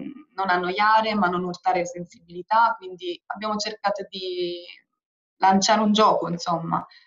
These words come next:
<laughs> ai nostri follower e non solo, perché da lì e poi la nostra fanbase è aumentata, ehm, invitandoli a condividere, immaginare la propria casa come un museo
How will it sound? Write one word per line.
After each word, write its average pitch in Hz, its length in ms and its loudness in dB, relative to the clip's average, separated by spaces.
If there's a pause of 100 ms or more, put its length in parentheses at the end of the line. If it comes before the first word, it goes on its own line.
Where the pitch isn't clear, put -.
(140)
<laughs> 214 260 4
ai 202 180 6
nostri 196 880 4
follower 190 640 4
e 208 160 0
non 170 220 -2
solo, 175 500 0 (300)
perché 165 580 0
da 160 80 -2
lì 175 220 -2
e 165 80 -2
poi 175 180 0
la 165 120 0
nostra 165 320 -4
fanbase 175 440 -2
è 170 40 -6
aumentata, 180 760 0 (480)
ehm, 180 1160 2
invitandoli 240 800 2
a 220 360 4
condividere, 202 680 -2
immaginare 190 520 -2
la 180 100 -2
propria 185 220 -8
casa 240 300 0
come 180 200 -10
un 180 140 -8
museo 180 680 -4